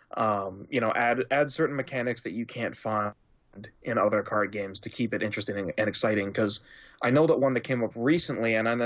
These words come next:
I ended up trying this with some of my friends because, uh, one of my friends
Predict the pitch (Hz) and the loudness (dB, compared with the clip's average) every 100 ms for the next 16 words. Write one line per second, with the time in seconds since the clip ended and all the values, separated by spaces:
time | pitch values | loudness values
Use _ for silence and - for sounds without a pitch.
0 | 117 120 123 120 - 123 117 110 120 110 | 0 0 0 0 0 -2 -2 -4 -4 -4
1 | - 117 110 107 - 110 107 107 104 110 | -2 -2 0 -2 0 0 -2 -6 -2 -2
2 | 101 104 - - - _ - 107 107 120 | -2 -4 -12 -20 -20 _ 0 4 4 4
3 | 117 123 113 110 104 - | 4 2 -2 -4 -8 -14